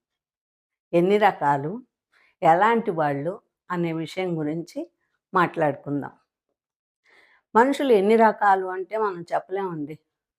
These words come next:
ఎన్నో రకాలు ఉన్నారు ఇప్పుడు. నూటికి నూరు మంది రకరకాలుగా ఉన్నారండి ఇప్పుడు.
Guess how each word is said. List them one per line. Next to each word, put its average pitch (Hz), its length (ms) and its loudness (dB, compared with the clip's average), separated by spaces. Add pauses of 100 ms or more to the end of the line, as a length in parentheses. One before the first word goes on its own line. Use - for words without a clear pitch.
(120)
ఎన్నో 160 640 0
రకాలు 185 420 0
ఉన్నారు 147 360 -10
ఇప్పుడు. - 240 -20 (540)
నూటికి 226 320 2
నూరు 196 420 -2
మంది 185 380 -6 (160)
రకరకాలుగా 185 760 -4
ఉన్నారండి 151 560 -10
ఇప్పుడు. - 260 -20